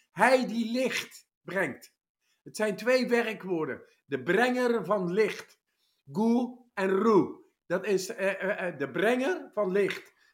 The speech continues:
Nou, dat ben ik ook. En weet je, eh, eh, wat licht is? Dat waar verwarring en, eh, eh, eh, en duisternis over bestaat. De, eh, de, ik breng dat naar kennis. Via de wetenschap laat ik zien,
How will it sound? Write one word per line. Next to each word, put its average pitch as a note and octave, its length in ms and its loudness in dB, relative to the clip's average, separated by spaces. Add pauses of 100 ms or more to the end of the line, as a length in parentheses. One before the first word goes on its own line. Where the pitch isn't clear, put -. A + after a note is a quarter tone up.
Nou, G#3 240 2 (200)
dat G#3+ 160 0
ben D4 160 6
ik D#4 180 8
ook. D4+ 360 12 (160)
En - 340 -2
weet A#3 260 4
je, A#3+ 160 0
eh, A#3 300 2
eh, F3 120 -2
wat A3 180 0
licht A#3+ 320 -2
is? C#4 440 -6 (320)
Dat B3 520 0
waar G3+ 300 2
verwarring F#3+ 680 2 (160)
en, F#3 320 -4 (220)
eh, F#3 400 -2
eh, F3+ 400 -2
eh, F3 280 -4
en D#3+ 260 -4
duisternis G3+ 760 0
over D#3+ 280 -4
bestaat. E3 560 -4 (300)
De, E3+ 140 -6
eh, D#3+ 440 -8
de, D#3 260 -8
ik E3 220 -6
breng F#3+ 340 -2
dat G3 200 -2
naar F3 220 -4
kennis. F3 500 -8
Via C4 280 0
de A3+ 140 0
wetenschap G#3+ 600 -6
laat G#3+ 260 4
ik C4+ 140 -8
zien, F#3+ 440 -8